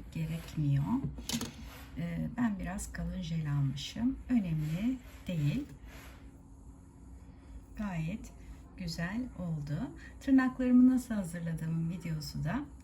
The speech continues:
kanalımda. İşaret tırnağımda da gösteriyorum hemen. Primerlarını sür-, sürdüm içine ve tırnak yüzeyime. Daha sonra jelimi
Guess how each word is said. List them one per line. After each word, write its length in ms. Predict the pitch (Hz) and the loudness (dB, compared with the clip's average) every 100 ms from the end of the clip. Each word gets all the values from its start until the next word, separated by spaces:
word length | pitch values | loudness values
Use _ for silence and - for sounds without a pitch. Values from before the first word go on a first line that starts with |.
| - | -10
kanalımda. 720 | - 208 180 147 139 135 143 285 - - - - - - | 0 0 2 4 4 4 2 0 -8 -14 -16 -18 -18 -8
İşaret 460 | 302 294 285 262 262 | -6 -2 2 2 4
tırnağımda 560 | - 247 240 233 240 202 | 10 12 12 10 8 4
da 60 | |
gösteriyorum 960 | 180 220 240 - 240 208 202 180 180 170 | 2 4 4 4 2 2 -2 -4 -6 -6
hemen. 540 | 180 175 165 165 233 294 - - - - - - - - | -2 0 2 4 2 2 -6 -14 -16 -16 -18 -16 -16 -6
Primerlarını 800 | 320 285 226 190 170 165 160 156 | 4 6 6 4 0 2 2 0
sür-, 460 | - - 269 240 | -4 2 4 4
sürdüm 600 | - - 294 220 185 220 - | 2 0 4 2 2 -4 0
içine 520 | 240 - 202 175 208 - - - - - 180 | -2 0 -2 -4 -6 -8 -14 -16 -18 -8 -4
ve 200 | 214 220 | -2 -4
tırnak 560 | - 226 202 170 - 220 | -4 -4 -2 -4 -6 2
yüzeyime. 560 | 240 208 190 156 160 247 - - - - - - | 2 2 0 0 0 -4 -8 -12 -10 -10 -12 2
Daha 240 | 277 277 | 8 8
sonra 320 | 254 240 196 175 | 8 2 4 2
jelimi 580 | 170 226 220 180 160 | 4 4 4 2 -2